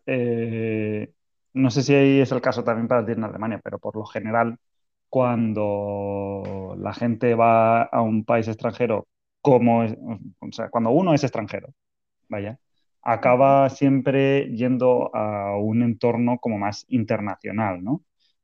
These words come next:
Speaker 1: Que no tiene por qué ser los ingleses de pura cepa, sino, eh, pues yo tengo amigos rusos, tengo amigos,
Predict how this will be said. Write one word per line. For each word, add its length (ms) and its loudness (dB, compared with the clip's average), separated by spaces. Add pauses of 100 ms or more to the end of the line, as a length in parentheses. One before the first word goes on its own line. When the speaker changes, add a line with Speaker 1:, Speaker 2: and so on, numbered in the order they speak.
(160)
Speaker 1:
Que 560 0
no 140 -2
tiene 180 0
por 160 0
qué 100 0
ser 220 0
los 160 -2
ingleses 600 0
de 120 2
pura 260 2
cepa, 480 2 (240)
sino, 720 4
eh, 540 0
pues 160 -8
yo 300 0
tengo 200 -4
amigos 320 -4
rusos, 400 0
tengo 180 -4
amigos, 720 -4